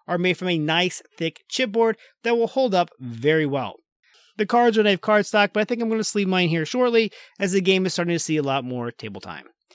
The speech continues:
The dice are nice engraved custom dice. Horrified comes with a nice velvet bag for drawing the items. Really,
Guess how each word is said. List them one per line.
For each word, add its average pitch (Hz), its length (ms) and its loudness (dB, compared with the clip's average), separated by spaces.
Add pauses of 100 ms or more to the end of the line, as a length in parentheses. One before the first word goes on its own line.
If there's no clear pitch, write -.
(320)
The 156 60 -8
dice 156 280 4
are 127 80 -4
nice 139 300 0
engraved 135 480 -4
custom 127 340 -4
dice. 151 380 -2 (360)
Horrified 208 480 2
comes 202 200 0
with 170 100 -4
a 175 60 2
nice 175 240 0
velvet 175 420 2
bag 160 520 0
for 156 340 0
drawing 156 420 0
the 143 120 -4
items. 190 560 0 (680)
Really, 190 460 2